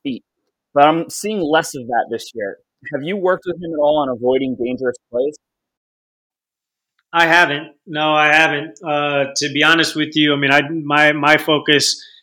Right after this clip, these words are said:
Speaker 2: when I work with any of my clients is just trying to improve them and help them improve their team's chances of winning games. Um, you know, I know that, uh, there's a, a smart component, um, you know, that guys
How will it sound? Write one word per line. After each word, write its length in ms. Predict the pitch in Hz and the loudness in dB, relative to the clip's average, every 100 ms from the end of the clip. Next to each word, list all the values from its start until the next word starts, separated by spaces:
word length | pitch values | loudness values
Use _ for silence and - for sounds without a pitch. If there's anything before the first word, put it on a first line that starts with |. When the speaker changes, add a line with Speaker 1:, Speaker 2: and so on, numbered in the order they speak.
| _ | _
Speaker 2:
when 140 | - 147 | 0 2
I 80 | 143 | 6
work 200 | 151 147 | 4 4
with 140 | 135 | 2
any 160 | 147 151 | 4 4
of 60 | |
my 160 | 143 143 | 4 2
clients 480 | 139 143 139 135 151 | 4 2 2 2 -2
is 140 | 131 | -6
just 300 | 135 139 - | 0 0 2
trying 240 | 147 143 135 | 2 4 4
to 80 | |
improve 460 | 135 131 143 151 135 | 2 0 0 2 4
them 300 | 143 139 139 | 4 4 2
and 160 | 131 120 | 0 2
help 360 | - 139 - | 2 2 0
them 280 | 151 143 139 | 2 2 2
improve 320 | 131 156 147 | 0 2 2
their 120 | 135 | 2
team's 340 | 131 147 139 127 | 2 2 2 2
chances 340 | 143 131 131 | 2 2 0
of 100 | 123 | 0
winning 240 | 135 135 123 | 0 -2 0
games. 540 | 135 131 123 117 - - - _ _ _ | 0 0 -2 -6 -8 -14 -20 _ _ _
Um, 480 | 127 123 120 120 123 | -2 0 0 -2 -4
you 120 | 135 | -2
know, 120 | 131 131 | 2 2
I 100 | 131 | 4
know 180 | 143 139 | 4 6
that, 160 | 135 135 - _ _ _ _ 139 | 4 2 -10 _ _ _ _ 0
uh, 220 | 127 123 | 2 2
there's 260 | 131 127 135 | 2 2 0
a, 260 | 120 131 160 | -2 -2 -2
a 60 | |
smart 400 | - 160 160 185 | 0 4 4 4
component, 500 | 175 160 160 175 208 208 _ | 0 2 4 4 0 -4 _
um, 460 | 175 139 131 131 127 | -8 -4 -4 -4 -6
you 120 | 131 135 | -4 0
know, 220 | 139 147 | 0 2
that 180 | 135 127 | 0 2
guys 460 | 135 139 139 - | 2 4 2 -2